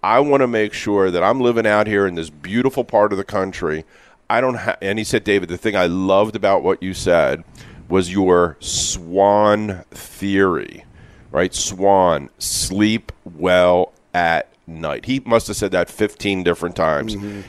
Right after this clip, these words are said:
Speaker 1: He goes, "I have not been sleeping well 'cause I'm not sure if I'm as bulletproof as I was previously."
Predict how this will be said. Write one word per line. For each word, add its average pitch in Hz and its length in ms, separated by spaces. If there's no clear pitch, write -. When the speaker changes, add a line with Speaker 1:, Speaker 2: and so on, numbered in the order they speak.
Speaker 1:
He 95 120
goes, 95 220
"I 107 200
have 101 260
not 101 240
been 101 200
sleeping 95 520
well 78 260
'cause 82 220
I'm 85 180
not 98 300
sure 117 720
if 90 160
I'm 87 160
as 82 140
bulletproof 95 800
as 82 120
I 82 140
was 82 320
previously." 64 640